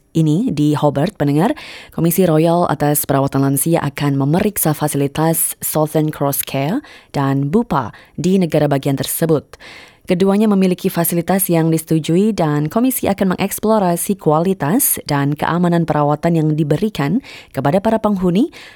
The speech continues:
dan juga pengambilan keputusan dari mereka yang bekerja di rumah jompo tersebut. Sebuah analisis terhadap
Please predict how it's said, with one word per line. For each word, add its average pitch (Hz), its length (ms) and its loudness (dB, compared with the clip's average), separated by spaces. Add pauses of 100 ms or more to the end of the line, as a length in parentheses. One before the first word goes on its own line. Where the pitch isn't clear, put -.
(140)
dan 180 240 2
juga 190 240 -2
pengambilan 180 480 2
keputusan 160 640 0
dari 143 160 0
mereka 143 320 -2
yang 139 160 0
bekerja 151 560 -2
di 143 160 -2
rumah 139 320 -4
jompo 135 240 -4
tersebut. - 720 -6 (1400)
Sebuah 240 320 2
analisis 240 320 0
terhadap 240 400 0